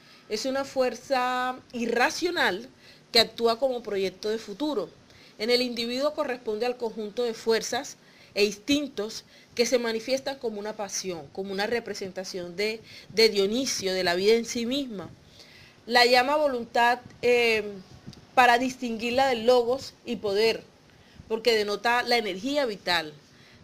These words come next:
porque la denota como esa fuerza propia del genio creador. Es la que permite crear formas nuevas.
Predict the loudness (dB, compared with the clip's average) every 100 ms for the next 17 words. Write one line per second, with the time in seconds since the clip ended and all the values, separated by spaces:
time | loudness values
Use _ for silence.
0 | -10 -8 -6 0 2 2 0 -4 -4 0
1 | 0 0 -4 -2 -2 -2 0 2 2 4
2 | 4 4 2 0 0 -2 -4 -4 -4 -2
3 | 0 0 -2 -6 -18 _ -20 -20 -20 -4
4 | 2 4 4 2 2 0 0 -2 0 0
5 | 0 -8 _ 0 4 4 2 -2 -4 -4
6 | -10 -8 -8 -8 -12 -18